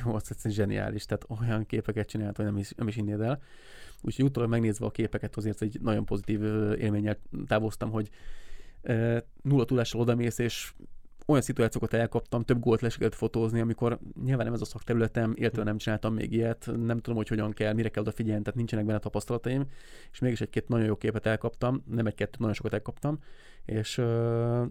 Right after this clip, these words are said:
visszatérve a Sigmára, ugye azt akartam mondani, hogy hazamentem, megnéztem otthon a kettő nyolcas Sigmával, nekem a hetvenkétszáz, meg amit csináltunk ott a, ö, a Fotoplusnál, ugye a bemutatónapon, ö,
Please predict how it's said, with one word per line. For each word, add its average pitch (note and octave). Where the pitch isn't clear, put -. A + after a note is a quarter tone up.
visszatérve B2
a A2
Sigmára, A2+
ugye A2+
azt A#2
akartam A2
mondani, A2
hogy A2+
hazamentem, A#2+
megnéztem A2
otthon A2
a G#2+
kettő A2+
nyolcas G#2+
Sigmával, G#2+
nekem G#2+
a G#2
hetvenkétszáz, A2
meg G#2+
amit A2
csináltunk A2
ott -
a, G#2+
ö, G#2+
a G#2+
Fotoplusnál, A2
ugye A2
a G#2
bemutatónapon, C3+
ö, A#2